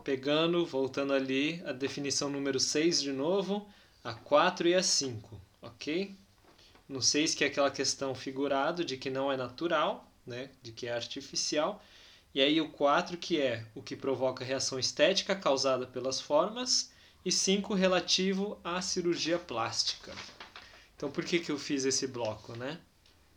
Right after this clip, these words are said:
Então, na minha cabeça, talvez pegando um pouco mais sobre essa questão da estética, né? Essa palavra que se repetiu na definição quatro e cinco,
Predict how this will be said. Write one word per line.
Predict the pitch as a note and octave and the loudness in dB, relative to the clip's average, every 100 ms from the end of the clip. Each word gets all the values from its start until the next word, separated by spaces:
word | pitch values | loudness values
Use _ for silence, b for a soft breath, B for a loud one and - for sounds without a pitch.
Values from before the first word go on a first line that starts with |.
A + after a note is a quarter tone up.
| _ _ _ | _ _ _
Então, | C3 C3 - - - | -4 -4 -6 -12 -10
na | C#3 C3 | -4 -2
minha | C3 C#3 | 0 0
cabeça, | D#3+ C#3+ D#3+ - | 0 2 0 0
talvez | F3+ D#3 D3 D3+ | 2 2 4 0
pegando | - D#3 D3 D#3+ | 0 0 0 -2
um | D3+ | -2
pouco | D#3 D3+ | -2 0
mais | C#3+ C3+ | 0 2
sobre | C#3 C3+ | 2 2
essa | C3 B2+ | 0 -2
questão | C3 - B2+ | -2 -2 -2
da | B2 | 0
estética, | - - C#3 F3+ - - B3+ - | 0 4 4 4 0 -2 -8 -8
né? | B2+ | -8
Essa | A#2+ A#2+ | -6 -8
palavra | A#2 A2+ A2 A2+ | -6 -4 -4 -6
que | A2+ | -6
se | - | -6
repetiu | B2 B2+ A#2 - D3 | -4 -4 -2 -2 -2
na | C3 | -4
definição | A#2 A#2+ B2 A#2 A#2+ A#2 | -4 -6 -6 -4 -4 -8
quatro | A2+ A#2 A2 C#3 | -8 -8 -8 -6
e | |
cinco, | - E3 F#3+ G3 | -4 -2 -4 -6